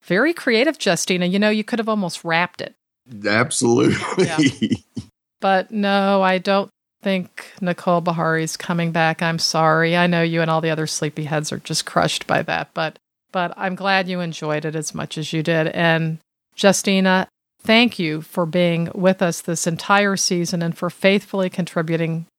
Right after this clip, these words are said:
Speaker 1: your feedback. You've really added to the show, and, and we really appreciate that.
Speaker 2: Yes, we do, Justina.
Speaker 1: Yeah.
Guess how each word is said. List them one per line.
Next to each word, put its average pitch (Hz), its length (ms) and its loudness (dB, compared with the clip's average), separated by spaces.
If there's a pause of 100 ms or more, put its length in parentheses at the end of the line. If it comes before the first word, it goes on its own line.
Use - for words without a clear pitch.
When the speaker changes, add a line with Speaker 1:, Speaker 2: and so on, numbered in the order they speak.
(240)
Speaker 1:
your 180 160 0
feedback. 165 680 0
You've 165 180 -6
really 170 280 0
added 160 320 0
to - 80 -10
the 160 100 -4
show, 160 380 -2
and, 160 200 -4
and 160 160 -2
we 151 120 0
really - 240 0
appreciate - 520 -6
that. - 240 -4 (300)
Speaker 2:
Yes, 98 420 0
we 98 120 4
do, 87 220 2
Justina. 80 800 0
Speaker 1:
Yeah. - 260 -16